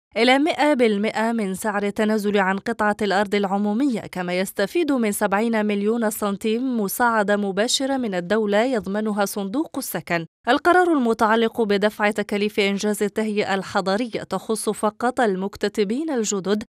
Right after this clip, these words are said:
ذلك أن مكتتبي عدل بعنوان ألفين وواحد وألفين واثنان يستفيدون من مساعدة الدولة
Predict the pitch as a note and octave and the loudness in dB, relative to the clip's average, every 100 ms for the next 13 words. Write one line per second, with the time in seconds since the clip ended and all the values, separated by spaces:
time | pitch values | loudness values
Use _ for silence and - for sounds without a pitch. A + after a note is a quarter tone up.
0 | - A#3 B3+ C4 D4 E4 C#4+ A#3 - G#3+ | 2 4 4 4 4 2 0 -2 -2 -4
1 | A3 G#3 G#3 F#3 G#3 A3+ G3+ F3+ F#3+ F#3+ | -2 -2 0 0 0 0 0 -2 -2 -2
2 | G3+ G3+ G3 - A3 G#3 G3 F3+ G3+ B3+ | -2 -2 -2 -2 -2 -2 -4 0 0 0
3 | D#4 A#3 F#3+ F3+ A3 G#3 G3 F#3+ - G3+ | -4 -2 -2 -2 -4 -2 -2 -4 -4 -6
4 | G#3 B3 G3+ G#3 - G#3 A3 A3+ G3+ G3 | -2 -2 -2 -6 -6 -6 -2 -2 -2 -2
5 | F#3 - F#3+ G3+ G#3 G3+ G3+ G3 C#4 A3 | -6 -4 -2 0 -2 -2 -2 0 2 4
6 | A#3+ | 4